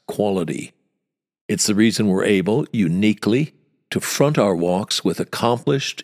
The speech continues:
in many cases distinguished professionals. Barristers, doctors, geologists,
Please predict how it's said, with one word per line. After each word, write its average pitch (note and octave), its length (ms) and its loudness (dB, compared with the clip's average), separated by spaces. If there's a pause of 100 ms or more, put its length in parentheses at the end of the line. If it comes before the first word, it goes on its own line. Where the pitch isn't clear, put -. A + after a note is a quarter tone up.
in F2+ 280 0
many C#3 240 2
cases A2 500 -2
distinguished B2+ 760 -2
professionals. - 880 -4 (680)
Barristers, - 840 0 (420)
doctors, - 680 -2 (480)
geologists, A2+ 840 0